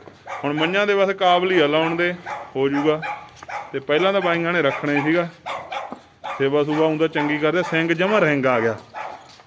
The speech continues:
ਪੂਰਾ ਚੰਗਾ ਕੱਟਾ ਗਾ। ਜੇ ਕਿਸੇ ਨੇ ਡੇਅਰੀ ਵਾਸਤੇ ਲੈਣਾ ਜਾਂ ਕਿਸੇ ਨੇ ਮੇਲੇ ਵਾਸਤੇ ਵੀ ਤਿਆਰ ਕਰਨਾ, ਪੂਰਾ ਵਧੀਆ ਵੀਰੇ।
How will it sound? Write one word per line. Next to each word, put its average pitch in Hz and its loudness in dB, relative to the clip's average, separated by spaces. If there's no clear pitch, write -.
ਪੂਰਾ 220 2
ਚੰਗਾ 180 0
ਕੱਟਾ 156 0
ਗਾ। 117 -4
ਜੇ 147 0
ਕਿਸੇ 156 0
ਨੇ 160 2
ਡੇਅਰੀ 147 4
ਵਾਸਤੇ 170 2
ਲੈਣਾ 156 0
ਜਾਂ 165 -2
ਕਿਸੇ 175 2
ਨੇ 185 2
ਮੇਲੇ 165 6
ਵਾਸਤੇ 170 4
ਵੀ 185 0
ਤਿਆਰ 175 2
ਕਰਨਾ, 165 0
ਪੂਰਾ 185 6
ਵਧੀਆ 180 4
ਵੀਰੇ। 127 -2